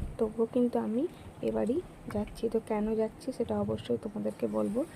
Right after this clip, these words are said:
তো চলো ঘরে যাওয়া যাক, তারপরে বলছি। তো আজকে ছিল পনেরোই আগস্ট, সরি, এবার মনে পড়েছে আমার মেয়ের হাতের পতাকা দেখে।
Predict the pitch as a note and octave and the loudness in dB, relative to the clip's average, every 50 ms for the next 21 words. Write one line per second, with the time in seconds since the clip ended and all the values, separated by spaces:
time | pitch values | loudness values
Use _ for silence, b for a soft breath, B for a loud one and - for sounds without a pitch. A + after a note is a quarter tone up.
0 | B B B B - - - A3 - A3 G#3 A3 G#3 - A#3 A#3 A3 G#3+ - A3 | B B B B -6 0 0 0 0 2 0 0 0 0 0 0 0 0 0 0
1 | G#3 G#3 G#3+ B3 C#4+ - - A3+ G#3+ G3+ A3 A3 G3+ G3+ G#3 G#3 G3 - - - | 0 0 0 0 -2 -2 0 -2 0 0 0 -2 0 0 -2 -2 -4 -6 -12 -18
2 | _ _ _ _ _ B B B B B B - A3+ A3 A3 G3+ - - A#3 - | _ _ _ _ _ B B B B B B 4 4 4 4 4 2 -2 0 2
3 | B3+ A#3+ C4 - - A3+ A3 A3 G#3+ G#3+ G#3 G3+ G3+ G#3 G#3 - - A3 G#3+ G#3 | 4 2 4 4 4 2 4 4 4 4 4 4 2 0 -2 -2 0 0 2 4
4 | G#3+ G#3+ A3 A3+ A3 A3 G#3+ G#3+ G#3 G#3 A3 G#3+ G#3+ - A#3 A3 A3 A3 A3 G#3+ | 4 6 4 4 4 2 2 0 0 0 0 0 0 0 0 0 0 0 0 2
5 | G#3 G#3 G#3+ G#3+ A3 G#3 - A3+ - - A3 G#3+ - G#3 G3+ G3+ G3 G3+ G3+ - | 2 2 0 0 -2 -2 -4 -4 -2 0 -2 0 0 0 0 0 0 -2 -4 -4
6 | G#3 | -8